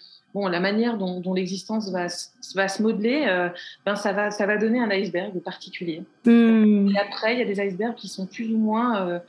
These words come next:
Speaker 1: euh, ressemblants à ce qu'on a envie d'être. Et ce qui est super intéressant, c'est quand on se pose en observateur, on se dit,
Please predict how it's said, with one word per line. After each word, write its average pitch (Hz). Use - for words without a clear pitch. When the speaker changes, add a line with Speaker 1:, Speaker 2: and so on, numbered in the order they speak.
Speaker 1:
euh, 180
ressemblants 214
à 247
ce -
qu'on 202
a 202
envie 220
d'être. 233
Et 190
ce -
qui 196
est 190
super 226
intéressant, 202
c'est 247
quand 202
on 190
se -
pose 254
en 185
observateur, 208
on 202
se 185
dit, 202